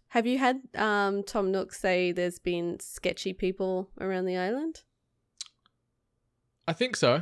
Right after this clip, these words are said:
Speaker 2: I, I vaguely re-, remember a
Speaker 1: Mm.
Speaker 2: conversation with Tom. I thought he was referring to myself, so I sort of just dismissed it. So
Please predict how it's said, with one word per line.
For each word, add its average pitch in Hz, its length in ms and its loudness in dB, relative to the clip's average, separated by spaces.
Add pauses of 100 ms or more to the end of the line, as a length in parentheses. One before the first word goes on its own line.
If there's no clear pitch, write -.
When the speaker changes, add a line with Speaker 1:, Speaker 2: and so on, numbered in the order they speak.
(140)
Speaker 2:
I, 165 160 6
I 156 120 2
vaguely 151 460 4
re-, 123 240 0
remember 123 400 2
a - 40 6
Speaker 1:
Mm. - 60 0
Speaker 2:
conversation 110 560 0
with 104 120 -2
Tom. 113 260 0
I 131 140 4
thought 123 180 4
he 107 60 2
was 98 120 -4
referring 101 360 -6
to 101 100 -12
myself, 98 400 -2
so 104 120 -6
I - 20 -4
sort 98 200 12
of 87 80 -4
just 87 220 -6
dismissed - 400 -6
it. 92 120 -6 (180)
So 90 220 -2